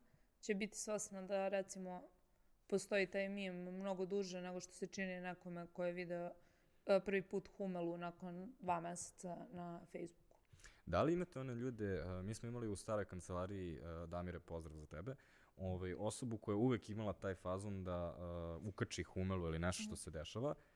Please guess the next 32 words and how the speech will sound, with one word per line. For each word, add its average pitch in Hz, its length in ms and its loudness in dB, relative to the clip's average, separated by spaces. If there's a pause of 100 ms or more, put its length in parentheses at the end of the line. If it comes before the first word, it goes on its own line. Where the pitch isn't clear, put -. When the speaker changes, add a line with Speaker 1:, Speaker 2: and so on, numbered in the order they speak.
(140)
Speaker 2:
i 98 120 6
onda 107 200 6
pošalje, 104 640 2 (120)
između 90 360 -4
ostalog, 90 300 -6 (480)
često 90 280 2
cirkularnim 76 640 0
mailom, 76 440 -8 (340)
znači, 76 380 -4
<laughs> 719 720 -8
ono, 101 360 8 (420)
cirkularnim 139 460 8
mailom, 131 200 2
„Ha, 147 220 6
ha, 139 160 2
ha, - 180 4
ljudi, 117 240 4
jeste 104 240 2
videli 95 340 2
ovo?” 80 360 -2 (320)
A 85 100 -4
mi 95 140 2
smo 113 100 2
u 110 100 2
fazonu, - 520 4
<laughs> - 920 -2
„Jo, - 140 -12 (180)
to 101 120 -2
je 82 60 0
već 98 280 -4
prošlo, 110 560 -2
Damire.” 107 960 2